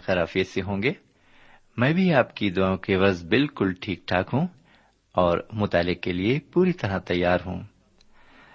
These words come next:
سامعین، واقعی ہم کلام کے ذریعے بہت سی نایاب باتوں کو سیکھ رہے ہیں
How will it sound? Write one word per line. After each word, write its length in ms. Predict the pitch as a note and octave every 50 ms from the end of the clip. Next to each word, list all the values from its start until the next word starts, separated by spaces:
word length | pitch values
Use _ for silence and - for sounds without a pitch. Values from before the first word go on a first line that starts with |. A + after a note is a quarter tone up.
| - - _ _
سامعین، 340 | - - D3 D#3 D#3+ D#3+ D3+
واقعی 500 | C3+ C3 B2+ - - C3+ C3 C3 C3 C3 - - - - _ _ _ _ _ _ _ - - - -
ہم 300 | G#2 G2 G2 F#2+ F#2 F#2 - - - - - - _ _ _ -
کلام 280 | - F#2+ F#2 F#2 F#2 F#2
کے 140 | - G2+ F2+
ذریعے 420 | F#2 F#2+ F2+ F#2 F#2 F#2 F#2 F2+ F2 -
بہت 240 | A2 A#2 C#3+ D#3+ D3+
سی 380 | - - - - A2 G#2 G#2 - - - G2+
نایاب 480 | F#2+ F2+ F2+ F2+ F#2 F#2 F2+ F2+ F2
باتوں 340 | E2+ E2 F2 F2 - - F2+
کو 140 | - - F#2+
سیکھ 360 | - - - G#2 F#2 - -
رہے 160 | G2+ G2+ G2+
ہیں 160 | G#2+ A#2+ D#3